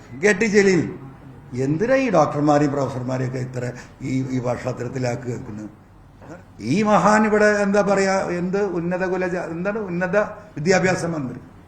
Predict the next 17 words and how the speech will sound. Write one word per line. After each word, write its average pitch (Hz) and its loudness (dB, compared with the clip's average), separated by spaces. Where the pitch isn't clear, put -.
ആയിരുന്നല്ലോ. 175 2
എന്ത് 233 8
ചുക്കാണ് 160 2
ഈ 151 4
നാടിന് 139 2
ചെയ്യാൻ 120 -2
സാധിച്ചത്? 104 -12
എന്ത് 254 6
ചെയ്തു? 214 6
ഞങ്ങളിപ്പോ 226 4
മലബാറിന്റെ 214 6
അവികസിതാവസ്ഥയെക്കുറിച്ച് 196 2
വലിയ 180 6
സെമിനാറുകൾ 190 4
നടത്തുന്നു, 190 0
ജനസംഖ്യ 185 4
അടിസ്ഥാനത്തില് 185 0